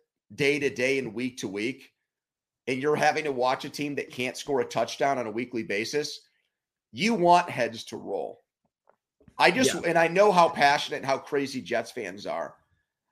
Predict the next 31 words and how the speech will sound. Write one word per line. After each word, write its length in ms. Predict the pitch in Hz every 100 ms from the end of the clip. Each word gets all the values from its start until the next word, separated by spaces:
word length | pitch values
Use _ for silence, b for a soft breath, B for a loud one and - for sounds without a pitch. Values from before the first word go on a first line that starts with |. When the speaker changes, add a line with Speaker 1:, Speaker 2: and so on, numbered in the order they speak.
| -
Speaker 1:
I 120 | 151
just 220 | 175 262
wonder 560 | 170 147 151 170 180 175
when 240 | 147 143
the 80 | 139
season 340 | 120 143 139 156
actually 460 | 151 - 135 -
ends 600 | 117 117 127 139 - - _ _ _ _ _ _ _
and 240 | 139 147 139
there's 280 | 143 135
the, 200 | - 123 -
"Okay, 640 | 151 156 131 120 117 117 _ _ _ _ _ _
we 220 | 120 147
are 160 | 147 165
gonna 180 | 165 156
have 220 | 151 143
Aaron 220 | 139 127
Rodgers 420 | 123 127 120 120
back 320 | - 123 113
next 320 | 113 110 - 113
year." 300 | 107 98 - _ _ _ _ _
I 60 | 135
wonder 340 | 143 208 233
if 160 | 208 -
a 60 | 151
lot 320 | 143 139 147
of 160 | 135 110
the 440 | 131 123 110 101 _ _ _ _ _ _
rancor 760 | 120 147 143 147 143 147 143
and, 320 | 127 113 104 113 _ _ _ -
uh, 320 | 107 92 85